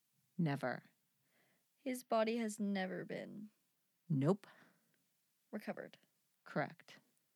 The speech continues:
Speaker 2: Where the f-, slipped into a pig pen.
Speaker 1: But do you see the problem? There's no pigs around here. But do you s-,
Speaker 2: Damn.
Speaker 1: but do you see the problem? He's in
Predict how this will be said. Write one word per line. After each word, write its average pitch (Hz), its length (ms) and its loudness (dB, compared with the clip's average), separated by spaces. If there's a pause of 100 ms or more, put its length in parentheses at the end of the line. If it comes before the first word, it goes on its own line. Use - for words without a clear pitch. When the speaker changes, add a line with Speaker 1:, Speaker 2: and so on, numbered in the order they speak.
(640)
Speaker 2:
Where 285 180 6
the 311 60 10
f-, 359 80 6 (3000)
slipped - 380 0
into 220 220 2
a 180 40 0
pig 214 240 -4
pen. 214 240 -6 (1500)
Speaker 1:
But 262 240 12 (120)
do 247 100 8
you 262 100 12
see 262 200 4
the 277 120 6
problem? 208 540 8
There's 175 180 4
no 139 120 0
pigs - 280 -6
around 147 240 -2
here. 160 160 2
But 214 200 4
do 240 100 8
you 254 60 10
s-, 269 60 8 (200)
Speaker 2:
Damn. 202 140 -2
Speaker 1:
but 254 160 12
do 269 80 6
you 269 100 10
see 302 160 6
the 392 120 4
problem? 190 380 6
He's 277 220 6
in 403 60 2